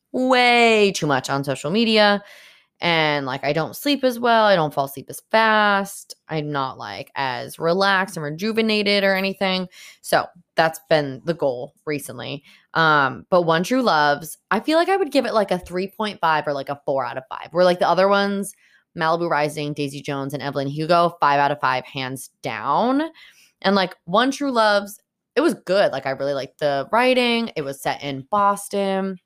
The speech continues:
which is just, like, fun, or in Massachusetts and Boston. Um, but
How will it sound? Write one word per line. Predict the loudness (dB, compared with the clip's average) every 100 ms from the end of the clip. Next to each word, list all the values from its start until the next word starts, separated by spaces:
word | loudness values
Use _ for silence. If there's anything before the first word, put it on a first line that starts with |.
| _ _ _ _ -20 -2
which | -2 -2
is | -6
just, | -8 -4
like, | -4 -4 _
fun, | 0 2 0 0 -4 -8 -16 _ _ 0
or | 2
in | 2 -2
Massachusetts | -2 -2 -6 -8 -2 -2 -2 -4
and | 0
Boston. | 2 0 -2 -6 -6 -8 _ _ _ 0
Um, | 2 2 -2 -8 -14 -18 _ _ _ _ _ _ _ _ _ _ _ _ -20 -6 0
but | 2 2 -2 -8